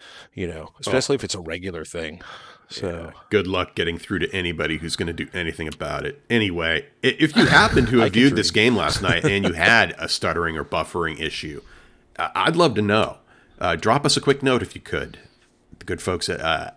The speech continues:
Speaker 2: ask at A V X L dot com. Or, uh, if you had no issues whatsoever and you were using YouTube T V service, either in H D ten eighty P service or their more advanced four K service,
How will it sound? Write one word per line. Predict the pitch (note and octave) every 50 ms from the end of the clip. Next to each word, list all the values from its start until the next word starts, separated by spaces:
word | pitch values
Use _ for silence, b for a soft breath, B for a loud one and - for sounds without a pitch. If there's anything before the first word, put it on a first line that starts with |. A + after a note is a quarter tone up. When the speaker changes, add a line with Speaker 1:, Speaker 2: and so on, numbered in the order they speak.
| _ -
Speaker 2:
ask | G#2 G#2 A2 A2+ G#2 - - -
at | G#2+ A2 A2 G#2 -
A | G2 G#2 G#2+
V | F#2+ G2+ F#2+
X | F2 - -
L | F#2+ G#2
dot | G#2 E2+ E2 D2+
com. | - - D#2+ D2+ C2 C2 B B B B B B B B -
Or, | A2+ C3+ D3+ D#3+ D#3 C#3 A#2 A#2+ C3 C3+ -
uh, | - G#2 G2 G2+ F#2+ F#2 -
if | A#2 A#2 - - _ -
you | - A2 C3 A#2+
had | A#2+ B2+ C3+ C3+ G#2+ G#2
no | A#2 A#2+ C3+ D3 D3+
issues | D#3 - - D3 C#3+ G2+
whatsoever | G2+ A2 D#3 D#3 - - D#3+ D3 C#3 C#3 E3 F#3 E3 C#3+ A2+ -
and | - G#2+ A2+ A#2+
you | A2 A#2
were | A2 A2+ A#2
using | G#2+ A2+ C3+ C3 A#2+ A#2+ G#2+
YouTube | G#2+ A#2 A#2+ - - A#2+ -
T | - A2 A2
V | A2 C#3
service, | D3 - - G2 F#2 D#2 D#2+ - -
either | G2 G2+ F#2+ G2+ G2 G2
in | - F#2+ F#2 F2+ F2 E2+ D#2+ B B B B B B _ -
H | F#2+ F#2 E2+ - - -
D | F#2+ F#2 G#2 B2
ten | - - G2+ F2+
eighty | F#2 F2+ F2+
P | F2+ - G#2+ G#2+
service | - - A#2 A2 G#2+ C#3 -
or | - - F#2 G2+ G#2 G#2+
their | G2 G2+ G#2+ G2+ A2+ G2+ -
more | D#2+ D#2+ E2+ F2+ F#2+
advanced | E2 G2 G2+ G2+ - -
four | - G#2+ A2
K | G#2+ - G#2 G#2 C#3
service, | - - C#2 - A#1+ - - -